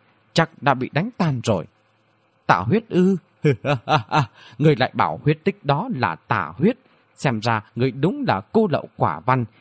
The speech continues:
hiện tại càng chắc chắn ngươi là loại tiểu tốt, rất nhiều chuyện ngươi không thể biết được. Chẳng qua ngươi cũng là một con cờ mà thôi. Bố cục giả nghe vậy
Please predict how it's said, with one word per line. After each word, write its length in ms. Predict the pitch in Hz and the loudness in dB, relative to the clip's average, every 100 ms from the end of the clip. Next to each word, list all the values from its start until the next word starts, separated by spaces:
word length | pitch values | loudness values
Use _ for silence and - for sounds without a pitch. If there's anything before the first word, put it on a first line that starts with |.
| - | -4
hiện 180 | 156 170 | 0 0
tại 240 | 156 131 139 | 2 0 -2
càng 360 | - 127 98 - | -4 -4 -4 -6
chắc 140 | 180 - | -6 -2
chắn 220 | 165 247 117 | -2 -2 -2
ngươi 200 | 123 110 87 | -2 -2 -4
là 100 | 98 | -2
loại 200 | 104 - - | -4 -6 -2
tiểu 260 | 131 87 - | 0 0 0
tốt, 180 | 175 - _ _ - | 0 -2 _ _ -2
rất 180 | 165 120 | -2 0
nhiều 160 | 123 90 | -4 -4
chuyện 220 | - 131 - | -4 -4 -4
ngươi 220 | 113 127 | -2 -2
không 240 | 117 131 104 - | -2 -4 -6 -6
thể 120 | 104 | -2
biết 220 | 160 240 | -2 0
được. 200 | 135 107 _ _ _ - | -2 -2 _ _ _ -2
Chẳng 140 | 147 - | -2 2
qua 220 | 208 196 - | 0 0 -2
ngươi 120 | 165 | -2
cũng 220 | - 160 151 | -2 -4 -4
là 140 | 92 | -6
một 300 | 85 101 - | -6 -8 -4
con 220 | 147 120 110 | -4 -4 -2
cờ 260 | 135 107 82 | 0 0 -2
mà 160 | 90 76 | -8 -4
thôi. 320 | 131 143 117 _ _ _ _ _ _ _ _ _ _ _ _ _ _ - | 2 2 0 _ _ _ _ _ _ _ _ _ _ _ _ _ _ 0
Bố 160 | 135 | 2
cục 260 | - 143 - | 2 -2 0
giả 220 | 117 78 80 | -2 -2 -6
nghe 160 | 104 | -6
vậy 200 | - 110 | -4 -6